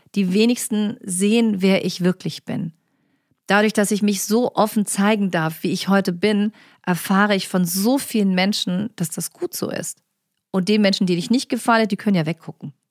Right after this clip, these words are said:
Ganz ehrlich, wenn dir das hier nicht passt, was ich gerade erzähle, dann, dann schau dir was anderes an oder sei liebevoll, sei getriggert und hörst dir noch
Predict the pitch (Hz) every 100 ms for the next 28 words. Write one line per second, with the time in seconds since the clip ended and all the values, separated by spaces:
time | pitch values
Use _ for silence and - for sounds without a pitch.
0 | - 214 196 185 202 165 180 175 175 233
1 | - 185 175 - - 220 - 185 180 175
2 | 180 165 160 165 - 226 196 - - -
3 | - _ 220 - 214 208 214 240 254 190
4 | 175 - 262 254 202 185 - 160 175 -
5 | 269 254 233 - - - 202 208 202 247
6 | 233 214 202 180 - - - 302 247 220
7 | - 208 185 - 196 233 277 - 220 208